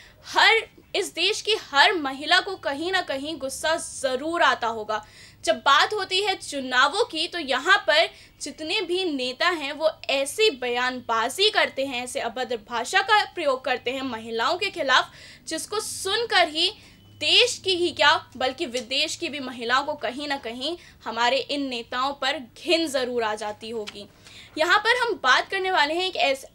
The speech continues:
आज ही का एक मामला आया है सामने जहाँ पर, अ, जय करण गुप्ता जो कि बीजेपी के, अ, बीजेपी के हैं और उन्होंने मेरठ में एक, अ,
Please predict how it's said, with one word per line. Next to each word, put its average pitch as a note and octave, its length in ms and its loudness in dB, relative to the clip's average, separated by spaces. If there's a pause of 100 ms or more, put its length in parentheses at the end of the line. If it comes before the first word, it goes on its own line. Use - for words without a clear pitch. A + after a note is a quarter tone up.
आज C#4 240 4
ही G#4 80 0
का A4 160 2
एक F4+ 160 -4
मामला B3+ 420 2
आया B3 240 4
है A#3 160 -4
सामने A#3 380 -6
जहाँ C4+ 340 -6
पर, F#4 180 4 (520)
अ, C4+ 220 0
जय D#4+ 340 4 (100)
करण E4+ 400 2 (240)
गुप्ता D4 420 0 (160)
जो C#4+ 100 -10
कि D4 140 -10
बीजेपी C#4 540 -6
के, E4+ 260 -4
अ, C4 320 -6
बीजेपी D4 460 -6
के F4 120 -4
हैं C4 340 -2
और D#4 180 0
उन्होंने E4 300 -4
मेरठ C#4+ 580 -2
में D4 160 -6
एक, D#4+ 300 -6
अ, B3 280 -2